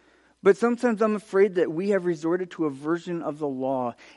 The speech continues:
and we have completely missed the intentions and the heart beh-, behind the words of Scripture.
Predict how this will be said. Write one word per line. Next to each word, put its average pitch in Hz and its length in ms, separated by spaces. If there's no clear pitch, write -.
and 139 160
we 156 100
have 160 140
completely 175 520
missed 151 360
the 151 100
intentions 147 580
and 135 180
the 127 40
heart - 460
beh-, - 380
behind 156 440
the 156 100
words 139 240
of 135 80
Scripture. - 560